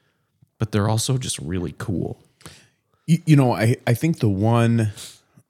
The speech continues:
Speaker 2: I think the one obvious, a-, as, as my parting thought, I think the one obvious hole in both of our collections is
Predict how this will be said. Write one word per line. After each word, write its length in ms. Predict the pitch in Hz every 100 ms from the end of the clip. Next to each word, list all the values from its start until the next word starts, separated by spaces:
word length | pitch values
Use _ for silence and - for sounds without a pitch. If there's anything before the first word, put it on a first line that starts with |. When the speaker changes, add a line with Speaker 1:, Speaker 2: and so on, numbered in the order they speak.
| -
Speaker 2:
I 60 | 101
think 240 | - 131
the 100 | 117
one 720 | 92 90 98 98 95 92 90 -
obvious, 680 | 90 87 95 92 85 - - _ _ _ _ _ _ _ _ _ _ _ _ _ _ _ _ _ _ _ _
a-, 200 | 117 -
as, 140 | 104 92
as 200 | 101 98
my 160 | 85
parting 280 | 85 82 85
thought, 180 | - 80
I 40 |
think 220 | 85 104 -
the 80 |
one 380 | 90 87 104 107
obvious 420 | - 90 87 85
hole 400 | - - 85 82
in 80 | 80
both 260 | 78 80 -
of 80 | 85
our 100 | 80
collections 920 | - 80 - - 92 80 78 - - _ -
is 880 | 90 87 85 85 82 82 80 -